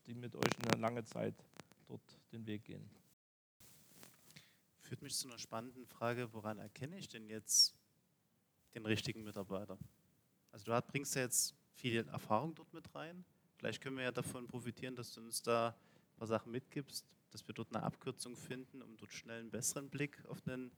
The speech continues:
Speaker 2: richtigen Mitarbeiter zu haben und dann dementsprechend eine bessere unternehmerische Entscheidung zu treffen.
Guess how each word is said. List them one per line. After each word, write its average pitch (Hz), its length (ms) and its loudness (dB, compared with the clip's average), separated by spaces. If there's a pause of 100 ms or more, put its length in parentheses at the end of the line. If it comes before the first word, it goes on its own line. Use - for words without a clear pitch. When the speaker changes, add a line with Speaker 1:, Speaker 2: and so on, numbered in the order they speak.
(460)
Speaker 2:
richtigen 147 380 0
Mitarbeiter 135 680 0 (600)
zu - 180 -4
haben 110 300 4
und 117 160 2
dann 117 80 2
dementsprechend 117 460 -2
eine 113 80 -8
bessere 110 320 -6
unternehmerische 110 560 -14
Entscheidung 101 380 4
zu - 120 -18
treffen. - 320 -20